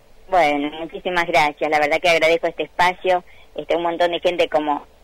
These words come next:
no se había, este, salido en los medios y demás, este, por, me ayudaron a organizar esta gran movida de, de, de, con esta gacetilla que presentamos a los medios,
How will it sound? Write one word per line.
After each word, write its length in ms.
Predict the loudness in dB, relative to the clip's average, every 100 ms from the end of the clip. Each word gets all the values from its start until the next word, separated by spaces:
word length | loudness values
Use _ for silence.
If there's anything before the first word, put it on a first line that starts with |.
| -12
no 500 | -8 -2 0 0 -2 0
se 80 |
había, 520 | 0 4 4 4 2 0
este, 400 | -4 -6 -6 -8 -2
salido 260 | 0 2
en 80 | 2
los 100 | 0
medios 540 | -4 -4 -2 0 0 0
y 120 | 0
demás, 340 | 0 2 0 0 -12 -20 -6
este, 380 | -6 -2 -4 -4 2
por, 180 | 2 4
me 200 | 0 -2
ayudaron 360 | -2 0 2
a 60 | 2
organizar 420 | 0 -2 -2 -2
esta 220 | 0 0
gran 200 | 0 0 -2
movida 360 | -2 2 4
de, 180 | 4 0
de, 220 | -4 -8
de, 160 | -6 -10 -12 _ _ -2
con 180 | 0 0
esta 220 | 0 2
gacetilla 560 | 2 0 -4 -2 0 0
que 120 | 0
presentamos 520 | -4 -4 0 0 0
a 120 | -4
los 120 | -4
medios, 380 | -4 -4 -2 -4